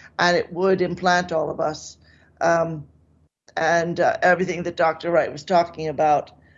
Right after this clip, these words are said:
Uh, so this is, um, this seems to be,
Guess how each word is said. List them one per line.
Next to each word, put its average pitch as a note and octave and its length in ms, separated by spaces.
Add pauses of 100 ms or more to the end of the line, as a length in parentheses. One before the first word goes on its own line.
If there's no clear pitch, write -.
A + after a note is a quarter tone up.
(340)
Uh, G1+ 280
so F3+ 440
this A3+ 320
is, F#3 380
um, D#3+ 480 (1300)
this A3+ 280
seems G#3+ 280
to - 120
be, E3 600